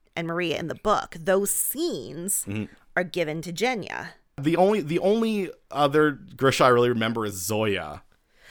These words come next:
Speaker 2: Uh,
Speaker 1: Okay, so let's talk about Zoya, 'cause Zoya
Speaker 2: Zoya has a lot, and she has a lot more going on.
Speaker 1: <laughs> She has way
Speaker 2: She
Speaker 1: more
Speaker 2: has a
Speaker 1: going on in the T V
Speaker 2: redemption
Speaker 1: show.
Speaker 2: arc. Doesn't she? Okay, doesn't
Speaker 1: Okay, so
Speaker 2: she just,
Speaker 1: she
Speaker 2: she,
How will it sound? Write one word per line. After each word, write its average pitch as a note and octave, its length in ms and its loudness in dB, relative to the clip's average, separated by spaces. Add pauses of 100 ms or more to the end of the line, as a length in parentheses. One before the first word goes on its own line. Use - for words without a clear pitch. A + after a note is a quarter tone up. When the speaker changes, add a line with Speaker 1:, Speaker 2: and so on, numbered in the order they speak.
Speaker 2:
Uh, E4+ 100 4
Speaker 1:
Okay, F#4 220 6
so F#4+ 140 2
let's F#4 220 4
talk C#5 140 0
about A#4+ 180 4
Zoya, G3+ 340 0
'cause B3+ 140 -6
Zoya A#3+ 280 0
Speaker 2:
Zoya C4+ 240 10
has G3 240 6
a E3 60 8
lot, D3 500 8
and D#3+ 140 6
she C#4+ 120 4
has G#3+ 100 6
a D#3 40 10
lot C#3 420 8
more C3+ 240 4
going C3 340 4
on. C3+ 60 6
Speaker 1:
<laughs> C3+ 140 8
She - 60 6
has F#4+ 280 10
way C#4 400 8
Speaker 2:
She C#4+ 60 8
Speaker 1:
more D4 100 12
Speaker 2:
has C#4 60 8
a D4 40 10
Speaker 1:
going A3 240 12
on - 100 6
in A#3 40 -2
the - 60 6
T D3+ 40 10
V F3 60 10
Speaker 2:
redemption E3 380 6
Speaker 1:
show. D3 80 6
Speaker 2:
arc. C#3 520 6
Doesn't A#3 300 6
she? - 140 -2 (240)
Okay, F#3 240 4 (120)
doesn't A3+ 180 10
Speaker 1:
Okay, F#4+ 180 6
so A4+ 60 10
Speaker 2:
she G4 100 2
just, - 120 -12 (420)
Speaker 1:
she F#3+ 140 -4
Speaker 2:
she, - 80 -12